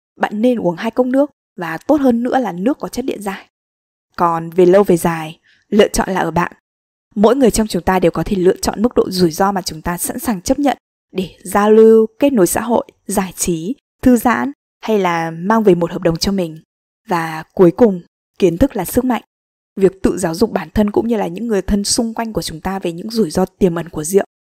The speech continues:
sẽ giúp chúng ta đưa ra những lựa chọn sáng suốt trước khi chúng ta bắt đầu uống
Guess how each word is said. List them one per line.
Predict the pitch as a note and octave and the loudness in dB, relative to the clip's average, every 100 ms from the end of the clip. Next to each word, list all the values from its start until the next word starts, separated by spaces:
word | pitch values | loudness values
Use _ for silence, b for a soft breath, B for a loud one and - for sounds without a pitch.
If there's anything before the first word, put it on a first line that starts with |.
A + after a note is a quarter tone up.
| _ | _
sẽ | - A3 | -4 -2
giúp | A3 C4 | 0 -2
chúng | - E3+ | -2 -6
ta | F3+ | -6
đưa | G3 G3+ | -2 -2
ra | F#3+ | -2
những | F#3 G3+ | -8 -6
lựa | A3+ | -6
chọn | - - | -6 -12
sáng | - - E3 D#3+ | -10 -12 -12 -10
suốt | C4 C#4 _ _ _ _ | -4 -4 _ _ _ _
trước | - D4 | 0 0
khi | - A#3+ | 2 -2
chúng | E3 | -4
ta | E3 | -6
bắt | F#3+ G#3+ | -4 -2
đầu | G#3+ D3+ | -2 -2
uống | D#3 D3+ | -6 -12